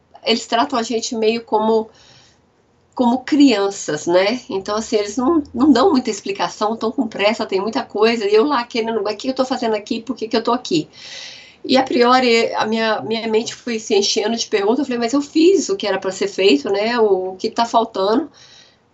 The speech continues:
Aí foi nesse momento que no jardim, né, surgiu a, pausa aí, surgiu essa presença,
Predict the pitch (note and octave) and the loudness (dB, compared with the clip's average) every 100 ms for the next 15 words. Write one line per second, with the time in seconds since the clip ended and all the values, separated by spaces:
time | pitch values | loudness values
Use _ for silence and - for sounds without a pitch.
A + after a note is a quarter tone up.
0 | _ _ - A#3 C4 D4 B3+ B3 D#4+ - | _ _ -2 0 0 0 0 0 0 -2
1 | F4+ B3 G#3+ B3 C#4+ - A3+ A3+ A#3+ A3+ | -4 0 0 0 -4 -4 -2 -2 0 -2
2 | A3 A3 C4+ F#4+ D#4 G#3 D#4+ - - - | -2 -2 0 4 2 2 -2 -10 -18 -6
3 | C#4 C#4 B3 A3+ B3 F4+ F4+ G3+ E3 F3+ | 2 2 2 -2 -2 -2 0 0 0 -2
4 | - - _ _ _ _ _ _ _ _ | -6 -14 _ _ _ _ _ _ _ _
5 | _ _ _ _ _ _ _ - - _ | _ _ _ _ _ _ _ -20 -20 _
6 | _ _ - - - - _ _ _ _ | _ _ -4 -4 -8 -20 _ _ _ _
7 | _ - - _ _ - _ _ _ _ | _ -20 -20 _ _ -20 _ _ _ _
8 | _ - - C#3+ D3+ C3 D#3 C#3+ B2 - | _ -20 -4 -2 -2 -2 -4 -4 -8 -16
9 | - - - - - G3 F#3+ A3+ B3 C4 | -18 -18 -18 -12 -6 -4 -4 0 0 0
10 | C4+ C4+ D4 C#4 C#4+ C#4+ C#4+ - - A3 | -2 -2 -4 -2 -2 0 -2 -6 -8 -6
11 | A3+ | -6